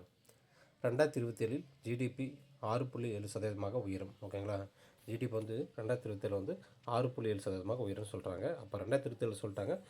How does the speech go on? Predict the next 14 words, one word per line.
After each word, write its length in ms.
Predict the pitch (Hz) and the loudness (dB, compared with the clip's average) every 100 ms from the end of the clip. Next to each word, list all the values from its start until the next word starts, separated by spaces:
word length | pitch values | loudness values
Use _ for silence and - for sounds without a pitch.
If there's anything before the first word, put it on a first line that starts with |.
| - - | -20 -10
அப்ப 140 | - 123 | 0 2
ரெண்டாயிரத்தி 280 | 113 123 110 | 4 2 0
இருபத்தாறுனா 360 | 98 101 110 95 | -4 -2 0 0
எவ்வளோ 180 | 92 90 | 0 -4
இருந்திருக்கு 420 | 90 92 - 95 82 | -6 -10 -4 -4 -4
அப்படின்னு 260 | 90 92 90 | -6 -6 -6
தெரிஞ்சுக்கலாம். 380 | 90 90 147 214 _ - - - - | -6 -2 -4 -4 _ -20 -20 -20 2
அடுத்து 180 | 131 131 120 | 2 4 4
நிதியாண்டில் 400 | 131 135 123 90 - | 6 6 4 -2 -4
இந்திய 180 | 120 139 127 | 0 2 2
பொருளாதார 360 | 110 117 117 107 | 2 2 2 0
வளர்ச்சி 300 | 98 104 185 208 - _ 110 | 0 -2 -4 -6 -10 _ 2
ஆறு 140 | 120 135 131 | 4 4 2
புள்ளி 160 | 127 | 2